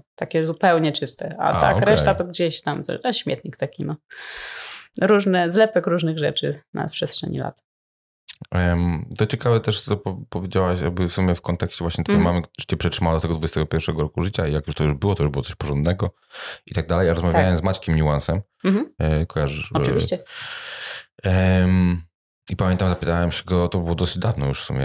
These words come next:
Speaker 2: jak z nim rozmawiałem właśnie w podcaście, mm, ale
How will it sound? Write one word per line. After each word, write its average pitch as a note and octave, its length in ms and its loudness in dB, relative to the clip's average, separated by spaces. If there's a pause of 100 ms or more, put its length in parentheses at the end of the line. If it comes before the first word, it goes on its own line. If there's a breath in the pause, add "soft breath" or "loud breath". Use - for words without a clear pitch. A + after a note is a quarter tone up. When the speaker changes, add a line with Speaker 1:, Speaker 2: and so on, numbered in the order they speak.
Speaker 2:
jak C#2 180 -6
z - 40 -6
nim C#2+ 80 0
rozmawiałem C#2 380 -2
właśnie C#2 220 -6
w - 60 -8
podcaście, - 520 -2 (240)
mm, E2 340 2
ale D#2 460 2